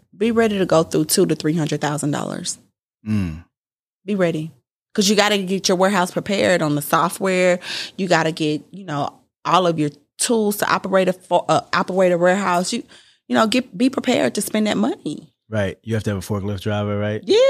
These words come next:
Speaker 1: forklift driver, you, and the software, just the software alone.
Speaker 2: The software costs
Speaker 1: The
Speaker 2: that much?
Speaker 1: software, you have to have inventory control.
Speaker 2: Yeah.
Speaker 1: Like,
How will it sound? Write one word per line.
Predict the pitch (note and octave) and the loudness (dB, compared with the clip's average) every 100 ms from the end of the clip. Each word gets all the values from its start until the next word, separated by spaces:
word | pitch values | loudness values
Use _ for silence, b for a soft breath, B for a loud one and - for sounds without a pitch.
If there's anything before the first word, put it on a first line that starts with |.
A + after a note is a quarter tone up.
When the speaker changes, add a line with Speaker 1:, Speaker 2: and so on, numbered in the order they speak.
| A#4+ - | 2 2
Speaker 1:
forklift | G#3+ A3+ A#3+ A3+ | 0 2 -6 -2
driver, | A3 G#3 G#3+ A3 | 2 2 2 -2
you, | G#3+ - | -4 -2
and | A3+ | -2
the | G3+ | -2
software, | - A3 C5+ - E3+ D#3 | 0 0 0 0 -2 0
just | F#3 C4+ | -2 0
the | C5 | -2
software | - C4 D#4 - C4 | 0 -2 -2 0 0
alone. | A3 G#3+ G#3 D4+ G#3 | 0 0 0 0 -2
Speaker 2:
The | |
software | D#3 C#3+ B2+ C#3+ B2 | 0 0 0 0 -2
costs | - C3 A#2+ - | 0 0 0 -4
Speaker 1:
The | G#3 C4+ | 2 2
Speaker 2:
that | B3+ | 4
much? | C#4+ G#4+ | 2 2
Speaker 1:
software, | C4 | 2
you | A#3+ | 2
have | C4 B3+ | 0 -2
to | |
have | B3+ G3+ F3 - | -2 0 -2 -4
inventory | G#3 A3 G#3+ A3+ G3 G3 | -6 -6 -4 -4 -4 -4
control. | F#3 F3+ G2 - A3 B2 B2 | -4 -2 0 2 2 -2 -6
Speaker 2:
Yeah. | G2+ G2 F2+ _ | -10 -10 -10 _
Speaker 1:
Like, | F3 E3+ | 0 0